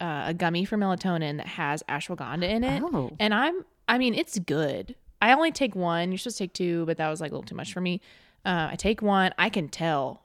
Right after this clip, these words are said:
Speaker 1: that I'm not only calm, like, going to sleep, I'm not taking a drug to sleep, but I'm also, like,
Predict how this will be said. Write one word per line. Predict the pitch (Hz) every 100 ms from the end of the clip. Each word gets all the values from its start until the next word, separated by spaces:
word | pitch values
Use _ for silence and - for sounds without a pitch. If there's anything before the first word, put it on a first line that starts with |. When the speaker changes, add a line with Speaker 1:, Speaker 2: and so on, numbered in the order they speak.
| -
Speaker 1:
that | 185
I'm | 180
not | 190 208
only | 196 151
calm, | - - 196 185 160 139 -
like, | 156
going | 170 165 151
to |
sleep, | - 190
I'm |
not | 202 -
taking | 190 185
a | 151
drug | - 170 156 139 -
to | -
sleep, | 170 - 170 -
but | 156
I'm | 147 147
also, | - 131
like, | 92 85 -